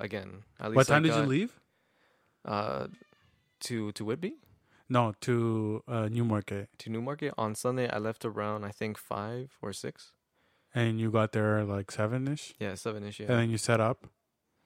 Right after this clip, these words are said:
Speaker 1: Yeah, went to the hotel, checked in kinda thing.
Speaker 2: Yeah.
Speaker 1: But it was Monday that was the work day.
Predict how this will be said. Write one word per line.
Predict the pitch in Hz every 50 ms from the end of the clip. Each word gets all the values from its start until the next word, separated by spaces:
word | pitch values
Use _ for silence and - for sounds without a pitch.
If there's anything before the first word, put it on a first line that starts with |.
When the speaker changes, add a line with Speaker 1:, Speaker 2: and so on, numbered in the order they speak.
| _ _
Speaker 1:
Yeah, | - 110 110 101
went | 95 98 110 113 110
to | 117
the | 113 110
hotel, | 113 113 110 - 120 113 110
checked | - - 113 107 - -
in | 107 107 107
kinda | - 117 117 117
thing. | 120 123 127 135 127
Speaker 2:
Yeah. | 123 120 117
Speaker 1:
But | 120 123 101
it | 123
was | 120 120 110 101
Monday | 120 123 127 127 120 113
that | 104 107 101
was | 104 101 -
the | - 98
work | 101 104 101 -
day. | - - - -